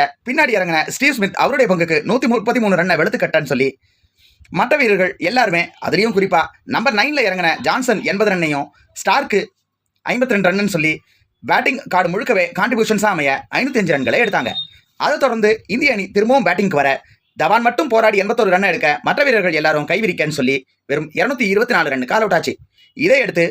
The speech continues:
நூத்தி இருபத்தொன்பது ரன், ரன் அடிச்சா வெற்றி அப்படின்ற இலக்கை நோக்கி களமிறங்கின ஆஸ்திரேலியாவுக்கு கிறிஸ் ரோஜர்ஸ் ஒரு அரை சதம் அடிச்சு நல்ல ஸ்டார்ட்டை கொடுத்தாலும் மற்ற வீரர்கள் எல்லாரும் கொண்டு கூட்டி ரன்களை சேர்க்க ஆறு விக்கெட்டுகளை இழந்த நிலையில நூத்தி முப்பது ரன்களை எட்டுன ஆஸ்திரேலிய அணி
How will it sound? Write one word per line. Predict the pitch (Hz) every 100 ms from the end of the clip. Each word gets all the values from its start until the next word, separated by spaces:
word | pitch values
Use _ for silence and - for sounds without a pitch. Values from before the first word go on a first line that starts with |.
| -
நூத்தி | 226 330
இருபத்தொன்பது | 247 233 196 185
ரன், | 196 -
ரன் | 180 247
அடிச்சா | 208 180
வெற்றி | 170 233 -
அப்படின்ற | 143 180 151 143 - -
இலக்கை | 147 208
நோக்கி | 170 147 143
களமிறங்கின | 190 190 151 127 - _ _ _ _ _ - 151
ஆஸ்திரேலியாவுக்கு | 196 208 160 151 139 -
கிறிஸ் | - 240 277
ரோஜர்ஸ் | 233 185 180
ஒரு | 151 143
அரை | 160 240
சதம் | 220 170
அடிச்சு | 165 151
நல்ல | 233
ஸ்டார்ட்டை | - 170 151
கொடுத்தாலும் | 147 135 135 -
மற்ற | 190 - 262
வீரர்கள் | 190 175 170 160
எல்லாரும் | 196 175 170
கொண்டு | 208 254
கூட்டி | 226 165
ரன்களை | 165 170 170
சேர்க்க | 131 139 - _ _ _ 160
ஆறு | 247
விக்கெட்டுகளை | 254 285 262 185
இழந்த | 185 214
நிலையில | 170 156 143 156
நூத்தி | 247 247
முப்பது | 185 160
ரன்களை | 170 170 143
எட்டுன | 147 196 131 - _ _ _ -
ஆஸ்திரேலிய | - 233 214
அணி | 165